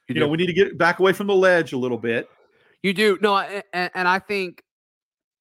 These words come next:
Speaker 1: I mean, Auburn can win every game left on the schedule, except for, I, I, I don't see you winning in Lexington.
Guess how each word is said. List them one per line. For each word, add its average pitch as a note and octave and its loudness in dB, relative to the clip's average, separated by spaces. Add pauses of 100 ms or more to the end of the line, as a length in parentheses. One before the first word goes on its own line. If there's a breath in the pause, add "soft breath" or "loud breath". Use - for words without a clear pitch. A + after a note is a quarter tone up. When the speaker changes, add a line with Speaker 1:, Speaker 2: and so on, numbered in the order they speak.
(400)
Speaker 1:
I - -20
mean, E3+ -4
Auburn A3+ 2
can F#3+ -2
win F#3 -2
every F#3+ -2
game E3+ -10
left E3+ -10
on E3+ -8
the C#3+ -8
schedule, D3+ -4 (340)
except D#3+ -4
for, D#3 -10
I, E3 -8
I, - -12
I F#3 -2
don't G3 -4
see G3+ -8
you F#3+ -2
winning F3+ -2
in F3 -2
Lexington. D#3+ -8